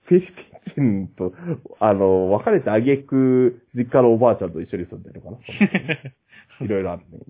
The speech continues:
Speaker 2: うん。
Speaker 1: 人生のし-、
Speaker 2: ね。
Speaker 1: それで、あの、下水入って、今いますなんつってね。そんな人-、そんな人生送りたくないね、なんつってね。そんなもん、文科省推薦の番組もあるかもしれないですけどね。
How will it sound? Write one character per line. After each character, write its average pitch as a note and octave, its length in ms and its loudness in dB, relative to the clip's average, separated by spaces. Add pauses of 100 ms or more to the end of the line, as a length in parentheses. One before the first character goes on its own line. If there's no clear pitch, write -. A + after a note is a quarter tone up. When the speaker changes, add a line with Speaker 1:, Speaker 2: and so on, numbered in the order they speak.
(140)
Speaker 2:
う - 40 -12
ん。 G#2+ 340 -12 (420)
Speaker 1:
人 D3 160 4
生 G#2 140 -4
の F2+ 60 -8
し-、 - 40 -12 (440)
Speaker 2:
ね。 F3+ 100 -2 (100)
Speaker 1:
そ E3 80 0
れ D#3+ 100 2
で、 D3 160 4
あ C#3 80 2
の、 C3 120 -2
下 A#2+ 120 2
水 A2+ 360 -2
入 C3 140 -2
っ G#2 100 -8
て、 - 260 -10 (400)
今 A2+ 180 2
い F#2 40 -2
ま G2+ 220 -4
す - 80 -6
な E2 140 -10
ん - 40 -16
つ - 20 -20
っ - 20 -20 (180)
て F#2+ 80 -12
ね。 F#2 160 -14 (420)
そ D#3 80 4
ん A#2+ 80 2
な A2+ 120 2
人-、 A#2 240 0 (220)
そ A#2+ 80 -4
ん A2+ 60 -2
な A#2+ 60 0
人 B2+ 180 -4
生 C3+ 80 -2
送 F#2 120 -6
り B2 80 2
た B2 80 2
く B2 100 -6
な A#2+ 80 4
い G2 80 0
ね、 F#2 140 -6
な F#2 100 -12
ん - 40 -16
つ - 40 -20
っ - 20 -20 (100)
て - 60 -18
ね。 G2 100 -14 (1400)
そ D#3 60 4
ん B2+ 60 4
な A#2 100 8
も A#2 160 2
ん、 A#2 120 0
文 A#2+ 220 4
科 A2 240 2
省 G2 100 -4
推 F#2 260 -6
薦 F#2 100 -6
の F2+ 80 -8
番 F2+ 140 -4
組 F2 160 -8
も F2 240 -6
あ F2 40 -4
る - 80 -6
か - 60 -20
も G2+ 100 -18
し - 20 -18
れ G#2+ 60 -20
な - 80 -20
い - 20 -20
で - 60 -20
す - 60 -20
け - 60 -18
ど - 60 -14
ね。 D#3+ 100 -16